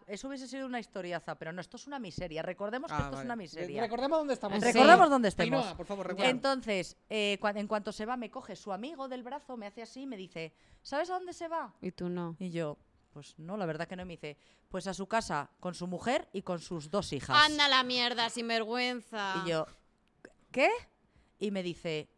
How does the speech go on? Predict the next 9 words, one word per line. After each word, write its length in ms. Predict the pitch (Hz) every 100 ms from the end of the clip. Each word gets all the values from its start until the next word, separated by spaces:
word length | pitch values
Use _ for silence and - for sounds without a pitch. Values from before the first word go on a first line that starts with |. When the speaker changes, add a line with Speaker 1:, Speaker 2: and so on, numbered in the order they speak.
| _
Speaker 1:
"Sí, 240 | - 294 330
sí, 280 | 277 269 -
y 80 | 208
las 220 | 196 240
hijas 500 | 254 302 311 311 302
tienen, 720 | 330 330 311 269 226 208 190 _ _ _
no 120 | 262 285
deben 280 | 311 311
tener", 260 | 269 240